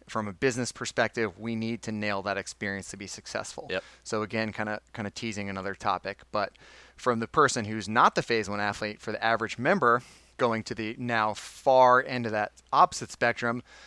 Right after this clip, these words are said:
Speaker 1: talking about the person who is there maybe for s-, performance and numbers and lifts, <clears throat> they have appreciated it much more because it now gives them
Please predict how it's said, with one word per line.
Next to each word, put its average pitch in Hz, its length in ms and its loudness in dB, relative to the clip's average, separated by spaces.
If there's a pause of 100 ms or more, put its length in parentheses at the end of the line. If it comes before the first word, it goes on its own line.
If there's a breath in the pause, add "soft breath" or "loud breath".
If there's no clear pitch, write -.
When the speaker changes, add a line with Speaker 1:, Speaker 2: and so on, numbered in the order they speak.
(140 loud breath)
Speaker 1:
talking 127 340 4
about 117 200 0
the - 80 -14
person 117 440 -4
who 107 120 -8
is 101 120 -8
there 110 380 2
maybe 113 340 -4
for 104 400 0
s-, - 120 -10 (140)
performance 131 640 -2
and 110 100 -2
numbers 110 380 0
and 101 160 -6
lifts, 151 400 2 (220 loud breath)
<clears throat> - 240 -14
they 156 440 6
have 127 120 4
appreciated 117 600 0
it 117 60 -10
much 110 260 0
more 110 220 0
because 104 260 -8
it 117 80 -4
now 110 240 0
gives 107 280 -6
them 104 260 -4